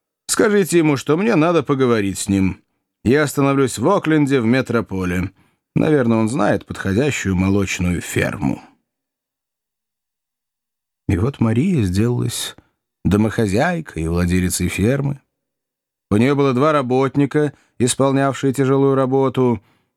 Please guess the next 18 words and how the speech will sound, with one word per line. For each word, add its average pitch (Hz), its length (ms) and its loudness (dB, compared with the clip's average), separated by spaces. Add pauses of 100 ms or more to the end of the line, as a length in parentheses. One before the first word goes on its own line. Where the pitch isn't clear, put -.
(160)
а 92 100 0
ее 110 140 2
текущий 120 520 0
счет 117 300 0
в 107 120 -2
банке 120 380 -2
все - 220 -4
возрастал, 113 1080 -2 (540)
несмотря 98 480 0
на 98 140 0
то, 104 120 -2
что 90 220 -6
все 127 580 -2
ее 113 220 0
дети 98 460 0
были 87 240 -2
теперь 90 340 -2
обуты 101 640 0